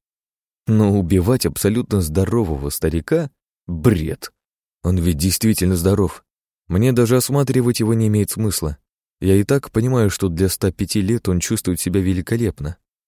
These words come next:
И он ставит меня перед выбором? Рецепт иммуномодулятора, который может спасти тысячи или даже миллионы жизней. Но взамен эвтаназия здорового человека. Сложный выбор.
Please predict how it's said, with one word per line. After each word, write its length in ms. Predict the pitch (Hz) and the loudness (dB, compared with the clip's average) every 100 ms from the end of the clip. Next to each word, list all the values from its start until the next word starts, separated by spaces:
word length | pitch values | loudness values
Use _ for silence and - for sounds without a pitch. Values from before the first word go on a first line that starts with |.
| _ _ _ _ _ | _ _ _ _ _
И 80 | 90 | 0
он 160 | 127 | 2
ставит 500 | 123 - 147 127 98 | 0 0 0 2 0
меня 280 | 92 98 110 | 0 0 0
перед 260 | 104 95 90 | 0 0 0
выбором? 600 | 113 170 180 71 - - _ _ _ _ _ _ | 0 0 -2 -2 -6 -12 _ _ _ _ _ _
Рецепт 520 | 80 101 110 156 127 120 | 0 2 4 0 0 -2
иммуномодулятора, 920 | 131 139 120 98 90 92 135 117 113 | 0 2 2 2 2 2 0 0 -2
который 420 | - 104 127 117 | -4 -4 -2 0
может 280 | 101 101 87 | 0 0 -2
спасти 380 | - 87 - 104 | -4 -4 -2 -2
тысячи 440 | 113 110 - - | -2 -2 -4 -2
или 160 | 82 90 | 0 2
даже 240 | 101 92 | 2 2
миллионы 400 | 95 92 104 98 | 0 0 0 0
жизней. 600 | 82 98 90 76 - 90 _ _ _ _ _ - | 0 -2 -2 -4 -8 -12 _ _ _ _ _ -6
Но 220 | 80 101 | -2 0
взамен 460 | 90 87 90 120 131 | 2 2 2 2 0
эвтаназия 540 | - 95 107 131 113 | 0 0 2 2 4
здорового 560 | 101 104 107 123 107 107 | 4 2 2 0 0 -2
человека. 720 | - 107 101 92 78 - 104 _ _ _ _ _ _ _ | 0 0 0 0 -2 -8 -14 _ _ _ _ _ _ _
Сложный 580 | - 104 104 85 82 82 | -2 2 4 2 0 -2
выбор. 460 | 80 80 80 90 | -2 -4 -8 -10